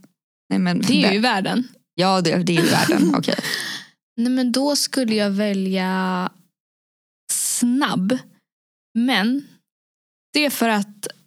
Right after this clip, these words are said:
Speaker 2: är man, eh, superstark, alltså starkast i världen,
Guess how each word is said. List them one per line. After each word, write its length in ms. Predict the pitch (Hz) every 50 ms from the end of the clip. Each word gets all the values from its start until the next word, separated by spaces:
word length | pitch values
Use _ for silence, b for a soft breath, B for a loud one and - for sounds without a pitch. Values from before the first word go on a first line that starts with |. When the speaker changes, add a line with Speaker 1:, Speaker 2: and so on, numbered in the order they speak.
| - -
Speaker 2:
är 100 | 247 247
man, 360 | 254 254 254 240 233 226 220
eh, 200 | 214 208 - - - - _ -
superstark, 1400 | - - - - - - 277 247 - - - - 190 190 190 - - - - 311 - - - 240 - - - - -
alltså 340 | - - 214 196 - 208 185
starkast 600 | - - - - 233 185 180 - - 190 196 -
i 100 | - 165
världen, 580 | 190 196 226 262 269 240 190 190 156 117 208